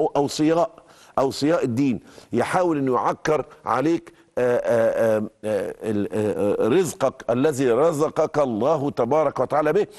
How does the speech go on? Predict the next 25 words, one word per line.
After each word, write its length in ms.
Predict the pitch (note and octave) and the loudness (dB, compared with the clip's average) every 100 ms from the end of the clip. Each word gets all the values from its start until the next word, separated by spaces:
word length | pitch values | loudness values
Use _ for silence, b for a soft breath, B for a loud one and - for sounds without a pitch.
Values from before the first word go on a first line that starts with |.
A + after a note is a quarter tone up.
| B B | B B
ويحفظ 680 | D3+ D#3+ F#3+ - - D3 B2+ B - | 2 4 2 -2 -4 -4 -4 B -2
لك 440 | D3 F3 F3 D#3+ - - | 0 0 0 -2 -6 -4
مالك 520 | C#3+ E3 E3+ F3 - _ - | 0 2 2 -2 -6 _ -2
أيضًا. 360 | E3+ E3+ G#2+ F2 _ _ _ _ _ - | 0 0 -2 -6 _ _ _ _ _ -2
وفي 320 | G3+ G#3 E3 | 0 0 0
نفس 280 | G3+ - D3+ | 0 0 0
الوقت 480 | C3+ F3 E3+ - - _ - | 2 2 2 -4 -20 _ -4
أنت 220 | F3 - | -2 0
عاوز 300 | C#3+ F#3 D3 | 2 2 0
تخرج 340 | G3 - C#3 | -2 0 0
من 160 | A#2+ E3 | 0 0
الخلاف، 560 | C#3+ - C#3+ F#3+ - - _ | 0 0 2 2 0 -10 _
قول: 200 | G#3+ A#3 | -2 0
"يا 120 | G#3 D3 | 2 2
سيدي، 320 | - G3+ F3 | 0 2 2
قضية 340 | E3 F3 G#3+ | 2 2 2
خلافية، 580 | F#3+ F#3 F#3 E3+ F3+ D#3+ - b b b b b | 2 2 2 2 2 0 -4 b b b b b
في 200 | - G3+ | 0 2
علماء 500 | D#3+ E3+ D#3+ F#3 F3 | 4 2 2 2 2
أباحوا 420 | D3 D#3 F3 - | 0 2 0 -2
فوائد 420 | B2+ C3+ E3 C3+ C3 | -2 0 2 2 0
البنوك 460 | A#2+ C3+ G3 - | 0 0 0 0
وفي 240 | G3+ F#3 C#3+ | 0 2 2
علماء 360 | D3+ B2 D3+ | 2 2 0
حرموها. 600 | - F3 F3 F3+ F3+ F2+ | -2 -2 0 0 -2 -4